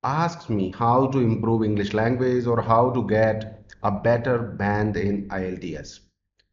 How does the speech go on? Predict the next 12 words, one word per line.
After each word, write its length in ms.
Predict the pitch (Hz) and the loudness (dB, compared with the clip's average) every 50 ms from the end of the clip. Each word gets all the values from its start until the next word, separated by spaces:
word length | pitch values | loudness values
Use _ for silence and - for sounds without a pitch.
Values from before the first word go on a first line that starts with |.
| _ - | _ -8
this 140 | 156 160 196 | -6 -2 0
will 100 | 208 190 | 0 0
build 320 | 131 117 160 185 190 185 | 2 4 6 6 6 6
your 180 | 160 151 127 107 | 6 6 6 4
reading 400 | 107 123 139 147 156 147 135 123 | 4 4 4 4 4 4 4 4
stamina, 680 | - - - 127 120 120 120 120 110 98 92 - - - - _ _ _ _ _ _ _ _ _ | 2 0 0 0 2 2 4 4 2 2 0 -2 -6 -12 -18 _ _ _ _ _ _ _ _ _
your 200 | 113 123 131 123 | 2 2 4 4
vocabulary, 920 | 101 87 95 104 - - 143 143 147 143 131 117 110 101 95 85 76 - - - - _ _ _ _ _ - | 2 0 -2 -4 0 4 6 6 6 6 4 2 2 2 2 0 -4 -8 -12 -18 -20 _ _ _ _ _ 0
and 120 | 117 127 | 2 4
your 140 | 135 131 110 | 4 4 4
reading 400 | 107 120 131 139 143 143 131 120 | 4 2 2 4 4 4 4 4
speed. 600 | 95 - - 170 165 131 - - - - - - | 0 0 0 2 2 2 0 -2 -6 -10 -14 -18